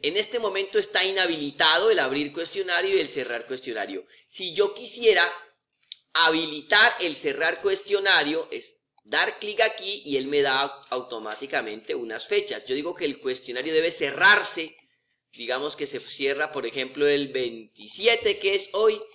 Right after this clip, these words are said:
y se cierra a las cuatro de la tarde, por ejemplo. ¿Qué quiere decir? Que el cuestionario no se va a poder presentar sino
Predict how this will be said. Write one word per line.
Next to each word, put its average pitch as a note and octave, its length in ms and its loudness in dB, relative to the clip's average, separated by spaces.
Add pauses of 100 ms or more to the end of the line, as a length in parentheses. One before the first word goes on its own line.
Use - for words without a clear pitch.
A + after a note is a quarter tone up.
(340)
y C3 140 -14
se A#2+ 200 -4
cierra D3+ 640 2
a D3 60 2
las A#2+ 240 -4
cuatro A3 560 2
de F#3+ 100 2
la F3+ 160 2
tarde, E3 240 0 (1400)
por - 160 -20
ejemplo. F#3 340 0 (540)
¿Qué A3+ 180 8
quiere A#3 280 8
decir? A3 720 4
Que D#3+ 180 4
el D3 140 2
cuestionario D3 1120 2 (500)
no D#3+ 360 -4
se A3+ 140 4
va G#3+ 140 6
a G#3+ 120 -4
poder G#3 360 4
presentar F#3 500 -2
sino E4+ 680 -8